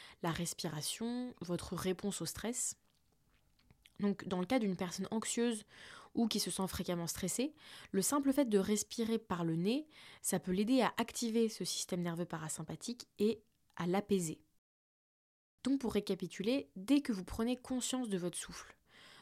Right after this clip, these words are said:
tentez au maximum de respirer en gonflant le ventre à l'ins-, à l'inspiration et en le dégonflant à l'expiration. Pour vous aider, vous pouvez placer votre main sur votre ventre, par exemple, et aussi veiller à respirer le plus possible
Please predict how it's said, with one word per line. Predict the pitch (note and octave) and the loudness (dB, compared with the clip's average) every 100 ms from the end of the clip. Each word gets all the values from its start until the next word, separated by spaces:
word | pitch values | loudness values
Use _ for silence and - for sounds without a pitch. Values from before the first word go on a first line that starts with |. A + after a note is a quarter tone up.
| _ | _
tentez | A#3+ A#3+ C4+ C#4+ C#4 | -4 0 4 4 4
au | F#3+ | 2
maximum | G3+ B3 - G#3+ A#3+ | 2 2 2 2 2
de | A3+ | 2
respirer | F#3 F#3 - G3+ A3+ | 2 0 -2 -2 -2
en | - F3+ | -2 -4
gonflant | F3 A#3+ C4 - C4 | 0 0 0 0 2
le | G#3+ | 4
ventre | G3+ G#3 - | 2 -2 -4
à | |
l'ins-, | D#3+ D#3 - | -6 -6 -6
à | |
l'inspiration | F3 E3+ - E3 D#3+ A#3+ D#4+ - - - - | -6 -6 -6 -6 -6 -6 -8 -10 -18 -18 -2
et | A3+ | 2
en | A#3 | 4
le | G3+ F3+ | 4 4
dégonflant | E3+ A#3+ A#3+ A3+ - A3 A#3 - | 2 2 4 0 0 -2 -2 -4
à | F#3+ | -4
l'expiration. | F#3 - F#3+ F3+ - - - _ _ _ _ _ - - | -4 -4 -4 -4 -6 -10 -18 _ _ _ _ _ -20 -8
Pour | - | -4
vous | F#3+ F#3+ | 0 2
aider, | G3 D4+ | 4 4
vous | C4+ | 4
pouvez | F3 F#3 | 2 0
placer | F3 F#3 F3 A3+ | 0 0 2 2
votre | G3 E3+ - E3+ | 4 0 0 -2
main | E3+ F#3+ | 0 -2
sur | - D#3+ | -6 -6
votre | D#3+ D#3 E3 | -6 -6 -4
ventre, | E3 C4 | -4 -6
par | - E3 | -8 -8
exemple, | D#3 F#3 B3 - _ - - - - - - | -4 -4 -6 -14 _ -20 -20 -20 -20 -20 2
et | A3 | 4
aussi | F#3 - A#3 | 6 4 4
veiller | A#3 G3 F#3 A3+ | 6 6 6 4
à | G3+ | 4
respirer | F3 - F3+ G3 | 0 -4 -2 0
le | G#3 D#3+ | 0 0
plus | - A3+ - | -2 -2 -2
possible | F3+ D#3+ - A3+ G#3+ | -4 -2 -2 -2 -2